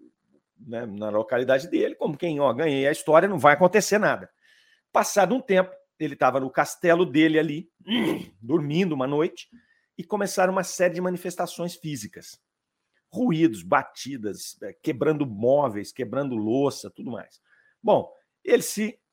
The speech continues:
ele acordou no meio da noite e já lembrou na hora do, do, do, do padre lá, né? Ele falou, "Puxa vida, é com o padre arrumando confusão aqui, o que será que ele mandou pra cá?" Mas ele ficou firme, era um cavaleiro, né? No outro dia,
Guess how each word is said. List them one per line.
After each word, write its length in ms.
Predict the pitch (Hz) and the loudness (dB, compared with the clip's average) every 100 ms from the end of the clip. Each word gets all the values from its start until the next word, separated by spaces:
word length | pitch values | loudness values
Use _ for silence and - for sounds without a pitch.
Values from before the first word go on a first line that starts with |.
| _ _ | _ _
ele 300 | 160 190 190 | -10 -4 -4
acordou 480 | 170 - 190 135 180 | -4 4 4 6 6
no 80 | |
meio 140 | 170 165 | 6 6
da 120 | 175 | 6
noite 220 | 170 208 | 4 4
e 20 | |
já 80 | 202 | 6
lembrou 320 | 214 202 185 | 6 8 6
na 120 | 254 226 | 8 8
hora 200 | 175 165 | 8 6
do, 140 | 151 | 0
do, 220 | 135 143 | -4 -6
do, 180 | 123 135 | -6 -6
do 140 | 120 | -6
padre 360 | 127 143 110 117 | 0 2 2 0
lá, 200 | 107 82 | -6 -4
né? 160 | 123 151 | -2 -2
Ele 120 | 127 | -2
falou, 200 | - 135 | -6 -8
"Puxa 440 | - 123 - - | -8 -10 -10 -14
vida, 260 | - - 113 | -16 -18 -10
é 140 | 131 135 | -8 -6
com 160 | 139 | -8
o 60 | 131 | -4
padre 220 | 117 110 | -2 -2
arrumando 240 | 110 107 | -2 -8
confusão 500 | 107 110 - 95 104 | -8 -12 -14 -10 -10
aqui, 180 | 98 117 | -10 -14
o 40 | 113 | -14
que 80 | |
será 160 | - 135 | -4 -4
que 80 | 139 | -4
ele 80 | 127 | -6
mandou 280 | 123 113 | -4 -4
pra 160 | 107 110 | -2 -4
cá?" 240 | - 78 - _ _ _ _ _ | -4 -12 -14 _ _ _ _ _
Mas 240 | 214 262 160 | 4 6 6
ele 120 | 156 | 2
ficou 240 | 190 196 | 2 2
firme, 300 | 214 233 202 | 4 0 2
era 100 | 123 | 0
um 60 | 123 | 4
cavaleiro, 640 | 135 175 185 185 202 160 - _ _ | 4 6 8 8 6 2 -4 _ _
né? 140 | 135 143 | -4 -2
No 120 | 135 | -2
outro 260 | 156 180 170 | -2 -2 -4
dia, 420 | 113 185 196 | -2 0 0